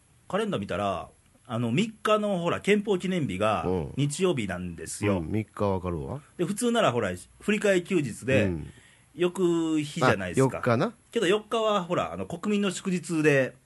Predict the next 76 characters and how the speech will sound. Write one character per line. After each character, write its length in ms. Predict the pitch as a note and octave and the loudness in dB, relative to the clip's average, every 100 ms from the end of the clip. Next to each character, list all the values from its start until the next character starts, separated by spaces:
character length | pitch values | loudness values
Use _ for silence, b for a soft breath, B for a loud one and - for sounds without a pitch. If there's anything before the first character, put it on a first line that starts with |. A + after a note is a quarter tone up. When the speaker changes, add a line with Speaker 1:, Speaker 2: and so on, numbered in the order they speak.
| - | -2
Speaker 1:
お 100 | D#3+ | 2
休 220 | D#3 E3 | 2 0
み 80 | C3+ | -2
な 80 | |
わ 60 | F#2+ | -2
け 100 | E2+ | -6
で 80 | D#2+ | -12
す 120 | - | -16
よ。 80 | E2+ _ _ _ _ _ _ | -18 _ _ _ _ _ _
Speaker 2:
国 340 | C#3 C3+ C3 | -6 -2 0
民 400 | B2 A#2+ A#2 A2+ | 2 4 2 2
の 100 | A2+ | 2
祝 280 | A2 A2 A2+ | 0 -2 -2
日 100 | G2+ | -2
い 40 | |
う 20 | G2 | -4
こ 80 | F2 | 0
と 80 | |
は？ 160 | G2+ A#2+ - - | 2 2 0 -6
Speaker 1:
だ、 140 | E3+ | -6
次 280 | D3 A#3 G#3 F3+ | -4 -4 2 2
の 220 | G3 D#3+ | 2 -2
五 240 | G#3 - | -4 -4
日 160 | - A3 | 0 2
も 220 | G3+ F#3 | 2 2
ほ 100 | D#3 | 2
ら、 180 | G2 - _ _ _ _ _ _ | 0 -2 _ _ _ _ _ _
Speaker 2:
子 160 | - D3+ | 4 8
供 220 | D3 C#3+ | 8 8
の 0 | |
日 0 | |
Speaker 1:
子 0 | |
供 0 | |
の 80 | B2+ | 6
日 60 | A#2+ | 4
で 100 | G2+ | 4
し 80 | |
ょ。 20 | F#2 | 2
Speaker 2:
や 100 | E2+ | 4
ね。 80 | F#3+ | 2
う 100 | F#2 | 2
ん、 60 | |
う 440 | G2+ E2+ F2 D2+ D#2 | 0 0 -2 -4 -4
ん、 60 | |
う 20 | |
ん。 40 | D2+ | -4
Speaker 1:
と 80 | E4 | 0
い 20 | |
う 20 | |
こ 0 | |
と 60 | F3 | 0
は、 60 | D3 - | -2 -4
六 160 | F#3+ | 0
日 160 | A3 A3 | 4 4
に 60 | D#3+ | 4
な 60 | |
っ 20 | |
ち 80 | G2+ | 0
ゃ 20 | |
っ 40 | - | -10
た 100 | - | -14
と。 100 | - - _ _ _ _ _ - | -16 -20 _ _ _ _ _ -6
Speaker 2:
い 40 | |
や、 100 | F2+ | -6
何 280 | B1 G2+ G#2+ | -2 0 2
が 120 | A2 | 2
な 80 | F2+ | 0
っ 40 | C2+ | -4
た？ 140 | - C#2+ _ _ _ | -14 -20 _ _ _
Speaker 1:
振 120 | - | -4
り 40 | B2+ | -2
替 140 | B2 | 0
え 40 | G#2+ | -4
休 140 | A#2 | -6
日 100 | F2+ D3 | -10 -12
が。 120 | - | -18